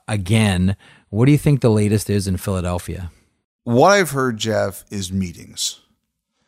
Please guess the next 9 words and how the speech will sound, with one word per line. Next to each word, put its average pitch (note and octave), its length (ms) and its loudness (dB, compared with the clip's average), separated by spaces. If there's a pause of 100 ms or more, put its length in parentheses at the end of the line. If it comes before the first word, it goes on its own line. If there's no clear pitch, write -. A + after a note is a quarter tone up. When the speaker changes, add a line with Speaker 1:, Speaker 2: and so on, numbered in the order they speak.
(180)
Speaker 2:
I B2 140 2
don't D#3 220 2
know C#3 220 0
whether A#2+ 440 0
it's A2 160 -2
been G2+ 460 -4
one C3 680 -2
or F2+ 220 -12
several. B2 1000 -2